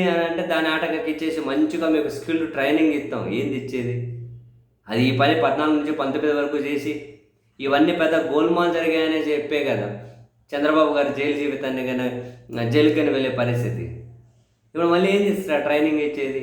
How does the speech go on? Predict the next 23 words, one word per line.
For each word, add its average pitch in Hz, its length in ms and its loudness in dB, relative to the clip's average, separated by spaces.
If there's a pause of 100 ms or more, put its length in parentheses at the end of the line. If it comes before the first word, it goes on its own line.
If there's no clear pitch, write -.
(140)
నిరుద్యోగ 156 480 2
వృత్తి 143 260 -2
అన్నారు, 127 200 0
అది 120 180 0
కదా 135 140 0 (100)
మాట్లాడాలి. 117 420 0 (1040)
పద్దెనిమిది 160 500 2
ఏళ్ళు 196 200 2
నిండిన 180 260 2
ప్రతి 151 280 -2
ఆడబిడ్డకు 160 520 0 (160)
నెలకు 147 320 0
పదిహేను 139 280 0
వందలు, 135 280 -2 (500)
సంవత్సరానికి 156 520 0
పద్దెనిమిది 135 320 0
వేలు 147 180 4
ఇస్తామన్నారు. 107 480 -2 (420)
ఎవరితోనో 170 440 2
సాయం 151 300 2
చేస్తాంలే, 147 400 0
ఎంతో 131 260 -2
కొంత 123 160 -2